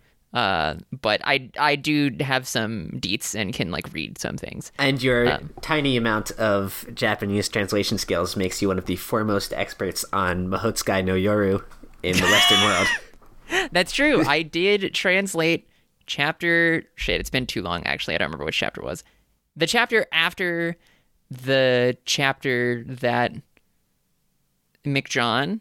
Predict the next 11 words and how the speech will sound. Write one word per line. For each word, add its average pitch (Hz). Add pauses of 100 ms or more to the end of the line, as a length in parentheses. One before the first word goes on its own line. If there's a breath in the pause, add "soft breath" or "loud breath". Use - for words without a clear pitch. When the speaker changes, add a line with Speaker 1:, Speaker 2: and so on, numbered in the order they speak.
Speaker 1:
yes, -
McJohn 135
on 107
Beastlayer 95
translated. - (800)
Uh, 82 (120)
it 151 (200)
hasn't 147
gone 135
up 104
anywhere 92